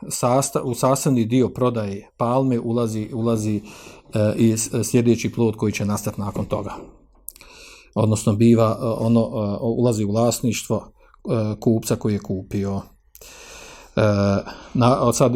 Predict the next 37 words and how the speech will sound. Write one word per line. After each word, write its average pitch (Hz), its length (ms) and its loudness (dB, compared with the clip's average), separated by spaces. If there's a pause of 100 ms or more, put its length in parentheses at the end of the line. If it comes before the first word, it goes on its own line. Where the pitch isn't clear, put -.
ovdje 127 260 6
imamo 127 180 4
dodatno 127 420 2
meselo, 143 320 2
a 120 60 -2
to 139 240 2
je 127 200 -2
uslovljavanje, 113 840 -2
šart. - 420 -6 (320)
Ako 107 340 -10 (100)
kupac 117 340 -2
uslovi, 123 600 -2 (600)
e, 107 80 -6 (220)
znači, 101 280 -4
da 110 100 2
njemu 117 240 4
pripada 110 380 -2
plod 104 260 -2
bez 117 180 0
obzira 104 220 0
na 98 120 -4
stanje, 113 500 -2
svakako 113 440 -2
mu 101 140 -4
pripada, 85 320 -12
jel? 127 200 -18 (1040)
Dobro. 113 260 4
E, - 400 -16
a 117 280 4
onda 147 280 6
drugi 147 240 6
dio, 151 220 6
u 123 100 2
drugom 135 220 2
hadisu 123 340 2
je 110 40 2
došlo. 139 440 0